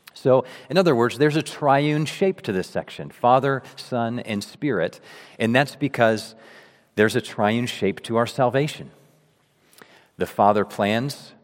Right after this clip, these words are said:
our salvation, the Son accomplishes our salvation, and the Spirit applies this salvation to us. So last week we focused on the first part. We saw how God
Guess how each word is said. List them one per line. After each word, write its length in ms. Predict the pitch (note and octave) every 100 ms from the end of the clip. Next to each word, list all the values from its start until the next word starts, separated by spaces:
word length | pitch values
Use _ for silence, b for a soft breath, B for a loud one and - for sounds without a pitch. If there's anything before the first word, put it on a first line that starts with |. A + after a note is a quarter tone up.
| _ _ -
our 120 | A#2
salvation, 680 | - C3 A#2 B2 - D3+ D3+ _ _ B B B B -
the 100 | F#2+
Son 280 | - A2 G2
accomplishes 840 | - - B2 C#3 C3 C#3+ C#3 C3+
our 200 | - B2
salvation, 800 | A#2+ C3+ A#2+ B2 B2 C3+ B2+ B2+ - b b b b b
and 220 | F2 F2+
the 80 | F2
Spirit 440 | - - G2+ G2 F#2+
applies 840 | F#2+ - G#2 G2 F#2+ F2+ - - _ _ _ -
this 120 | F2
salvation 760 | - F#2+ F2+ F2 E2+ - E2+ E2 b b b b b
to 200 | - D2+
us. 360 | C#2 - - - _ _ B B B B B B B
So 180 | - G2
last 280 | A2 B2 B2+
week 140 | A2+
we 80 | G#2+
focused 400 | - G#2+ G#2+ -
on 80 | G2+
the 60 |
first 320 | - A#2 -
part. 320 | - B2 - - - _ _ -
We 380 | F2+ F2+ F2 E2
saw 260 | - G#2
how 140 | F#2+ F#2
God 540 | G#2 G2 G#2+ A2+ G#2